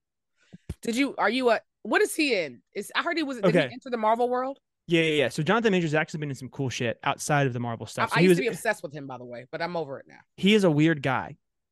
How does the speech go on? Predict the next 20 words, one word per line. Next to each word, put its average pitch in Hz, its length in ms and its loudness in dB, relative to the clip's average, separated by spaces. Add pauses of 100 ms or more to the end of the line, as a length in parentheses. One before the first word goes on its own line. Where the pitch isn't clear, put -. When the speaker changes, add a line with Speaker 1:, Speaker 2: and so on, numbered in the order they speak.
Speaker 2:
Uh, 131 140 -2
he 160 140 2
was 156 100 4
on 160 120 2
the 147 60 -2
late 160 200 -4
night 151 280 -6
s-, - 400 -10
uh, 139 300 -4
circuit 151 320 -8
recently, 147 400 -10
and 131 80 -8
he 131 60 -8
walks 135 240 -6
out - 80 -12
with 131 100 -14
this - 140 -10
cup, 139 340 -2
and 123 180 -2
he 123 220 -6